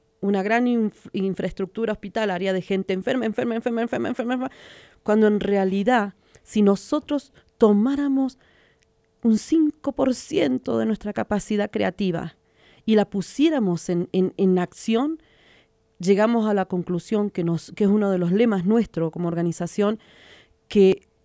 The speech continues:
la salud no es barata. Es gratis si te decides a tener la vida saludable. Que, y no estamos hablando de solo cambiar la, el estilo de comida, hacer meditación. O sea, es un conjunto,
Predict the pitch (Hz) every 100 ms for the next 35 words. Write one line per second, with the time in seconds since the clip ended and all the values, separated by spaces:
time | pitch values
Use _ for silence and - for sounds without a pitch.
0 | _ 190 185 - 185 202 233 - _ _
1 | _ _ _ _ _ _ _ - 165 170
2 | 170 175 175 170 127 - 117 - _ _
3 | _ _ _ _ _ - 180 156 220 233
4 | 233 170 147 151 156 147 139 151 151 -
5 | 147 160 160 196 214 190 156 185 220 233
6 | 262 - - - - - - 202 202 185
7 | 190 196 220 226 - 180 - 196 226 381
8 | 330 240 262 262 196 160 220 220 190 165
9 | 180 185 170 - - - 160 - 180 165
10 | 156 139 147 185 214 196 170 180 170 160
11 | 156 165 202 202 - - 285 285 294 -
12 | 196 170 - 311 277 214 - -